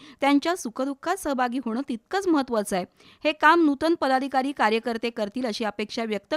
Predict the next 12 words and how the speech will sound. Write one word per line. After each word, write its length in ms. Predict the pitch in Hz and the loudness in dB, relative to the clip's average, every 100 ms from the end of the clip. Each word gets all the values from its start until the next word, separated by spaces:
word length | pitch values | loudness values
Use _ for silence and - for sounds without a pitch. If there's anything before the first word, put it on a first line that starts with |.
| 302 | -2
करून 220 | 175 170 _ - - | -2 -2 _ -20 -6
इचलकरंजीला 760 | 254 - 285 294 269 262 262 269 | -2 4 4 4 2 4 4 2
शुद्ध 320 | - 202 214 | 0 -6 -2
आणि 140 | 254 262 | 0 2
मुबलक 340 | 240 196 262 330 | 2 0 -4 0
पाणी 180 | 254 226 | 2 2
देण्याची 420 | 214 208 208 226 | 0 -2 -2 -4
ग्वाही 380 | 196 196 226 165 | -2 -2 -2 -4
मंत्री 300 | 180 202 240 | -2 -2 0
मुश्रीफ 400 | 226 214 240 269 | 0 0 -4 -6
यांनी 200 | 214 170 | -4 -4
दिली. 220 | 165 180 | -2 -2